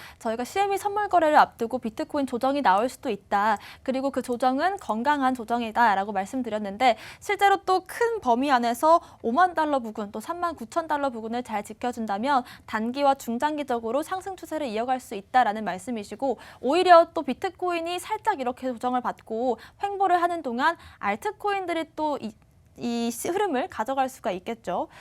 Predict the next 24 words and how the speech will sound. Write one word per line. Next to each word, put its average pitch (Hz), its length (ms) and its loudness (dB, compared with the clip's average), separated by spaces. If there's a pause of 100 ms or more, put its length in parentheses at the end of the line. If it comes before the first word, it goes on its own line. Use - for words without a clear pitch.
(280)
그리고 359 220 2
또 381 120 0
저는 269 300 0
개인적으로 254 500 -2
궁금한 214 460 -8
게, 240 180 0
이제 196 140 -6
오늘이 247 320 -2
십일월 311 540 0
첫날이잖아요. 247 1040 -4 (260)
앞으로 339 320 0
이 254 100 0
십일월과 370 720 4
십이월의 320 800 0
흐름을 294 340 -2
한번 254 300 -2
짚어보면 233 560 -4
좋을 208 240 -6
것 254 120 -6
같은데, 208 600 -4 (400)
불장을 359 460 4
좀 330 160 -4
기대해봐도 262 580 -4
괜찮을까요? 202 800 -10